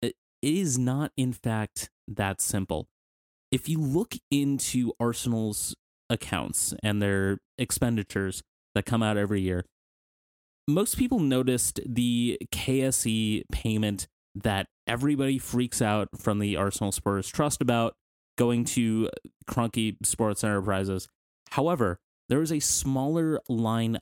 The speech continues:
item that came on there, two hundred thousand pounds paid to Falveen Enterprises.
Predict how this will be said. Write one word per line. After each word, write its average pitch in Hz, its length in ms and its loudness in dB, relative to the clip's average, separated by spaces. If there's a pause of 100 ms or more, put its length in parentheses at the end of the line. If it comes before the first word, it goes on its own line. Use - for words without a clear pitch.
(120)
item 95 540 0
that 101 160 0
came 104 280 0
on 98 280 0
there, 95 260 0 (440)
two 226 280 0
hundred 226 320 0
thousand 147 720 0
pounds 101 640 -2
paid 107 480 0 (520)
to 131 140 2
Falveen 147 1040 0 (260)
Enterprises. - 840 -4